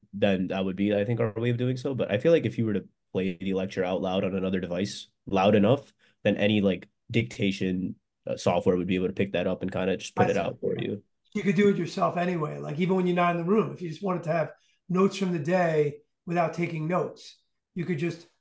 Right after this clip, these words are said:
Speaker 2: get home, turn the Zoom on, have it write notes for you, and you, you could, you could rely on those notes,
Speaker 1: Yeah.
Speaker 2: right? Yeah, it's
Speaker 1: Mm-hmm.
Speaker 2: brilliant. I mean, it's so much better than what we, right? I mean, it's, I mean, the only negative I would think is it's just very, it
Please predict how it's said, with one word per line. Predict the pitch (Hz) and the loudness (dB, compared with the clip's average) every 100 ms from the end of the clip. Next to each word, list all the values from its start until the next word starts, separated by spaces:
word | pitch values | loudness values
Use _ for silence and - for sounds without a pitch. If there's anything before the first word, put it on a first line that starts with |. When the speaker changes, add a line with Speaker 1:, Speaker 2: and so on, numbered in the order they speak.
| _ | _
Speaker 2:
get | 202 190 | 0 0
home, | 156 190 190 | 2 0 0
turn | - 190 | 0 0
the | 190 | 0
Zoom | 151 185 180 | 0 0 2
on, | 180 175 175 170 165 _ _ _ | 4 4 2 -2 -4 _ _ _
have | - 190 185 | -2 0 2
it | 180 - _ _ - | 0 -4 _ _ -4
write | 180 180 175 | 2 4 4
notes | 180 175 | 0 -2
for | - | -2
you, | 180 175 | 0 0
and | 165 | 0
you, | 165 | -4
you | 247 190 | -4 -4
could, | 196 156 | -2 -2
you | 175 | 0
could | 185 | 0
rely | 170 170 170 | 2 2 2
on | 165 | 2
those | 156 131 | -2 -4
notes, | 151 - - - _ _ _ _ _ _ 127 | -10 -12 -20 -20 _ _ _ _ _ _ -8
Speaker 1:
Yeah. | 131 | -4
Speaker 2:
right? | 170 - - _ _ _ _ | -4 -8 -16 _ _ _ _
Yeah, | 180 160 143 | -6 -4 -4
it's | - | -6
Speaker 1:
Mm-hmm. | |
Speaker 2:
brilliant. | 170 180 143 - _ - | -4 -2 -2 -8 _ -8
I | |
mean, | 175 | -4
it's | 165 - | -2 2
so | 208 | 4
much | 185 143 | 4 4
better | 190 | 2
than | 165 156 | 2 -2
what | 147 | -4
we, | 156 - _ _ _ | -6 -10 _ _ _
right? | - 185 190 | -2 -2 -2
I | |
mean, | 165 160 | -6 -8
it's, | 147 - - _ _ _ _ _ _ _ _ | -8 -12 -20 _ _ _ _ _ _ _ _
I | 180 | 4
mean, | |
the | 185 | 8
only | 214 294 | 10 10
negative | 262 247 240 208 | 8 8 8 8
I | 185 | 8
would | 233 214 | 6 4
think | 175 160 | 0 0
is | 165 147 | -2 -2
it's | 151 | -4
just | 165 120 | -8 -4
very, | 170 160 - | -2 -2 -4
it | - | -18